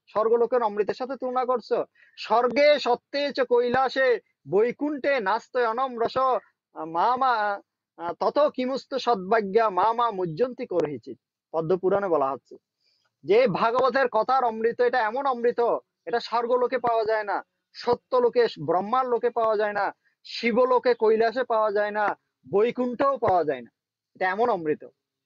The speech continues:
আর তোমরা কিনা এটাকে সা-, এই স্বর্গলোকের সামান্য অমৃতের সাথে তুলনা করছো? হে ব-, হে ভাগ্যবান জীবগণ,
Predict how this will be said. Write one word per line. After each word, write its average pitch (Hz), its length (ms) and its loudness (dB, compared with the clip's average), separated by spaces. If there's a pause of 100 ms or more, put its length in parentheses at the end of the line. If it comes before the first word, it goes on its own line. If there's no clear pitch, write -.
(760)
আর 160 200 -2
তোমরা 208 260 2
কিনা 247 220 2
এটাকে 240 300 6
সা-, 214 200 -2
এই 196 80 6
স্বর্গলোকের 226 540 2
সামান্য 226 360 -4
অমৃতের 208 300 -2
সাথে 233 220 -6
তুলনা 226 240 -4
করছো? 220 360 -8 (840)
হে 269 260 8
ব-, 190 280 2
হে 247 160 6
ভাগ্যবান 226 580 2
জীবগণ, 196 460 0